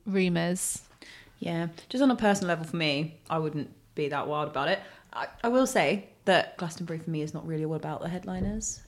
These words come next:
Speaker 2: Um, and actually sometimes I quite like it if I don't like the headliners, 'cause then I can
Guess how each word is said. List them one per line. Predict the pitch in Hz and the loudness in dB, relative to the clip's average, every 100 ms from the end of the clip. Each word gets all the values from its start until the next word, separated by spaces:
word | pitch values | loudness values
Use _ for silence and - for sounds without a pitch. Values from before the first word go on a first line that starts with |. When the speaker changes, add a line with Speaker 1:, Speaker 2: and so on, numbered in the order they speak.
| 175 | -2
Speaker 2:
Um, | 156 147 151 - | 0 0 -2 -4
and | 160 | -2
actually | 143 - 175 | -2 -2 -4
sometimes | 165 160 165 160 | -4 -4 -4 -4
I | |
quite | 156 143 | -6 -6
like | 147 - 165 | -6 -6 -6
it | 190 | -6
if | - | -6
I | 147 | -8
don't | 156 131 135 | -4 -4 -4
like | - - | -6 -4
the | 208 | -2
headliners, | 214 233 233 240 247 240 | -2 -2 -2 0 0 -2
'cause | - 175 | -6 -8
then | 151 147 | -6 -6
I | 147 | -8
can | - 151 156 | -10 -10 -10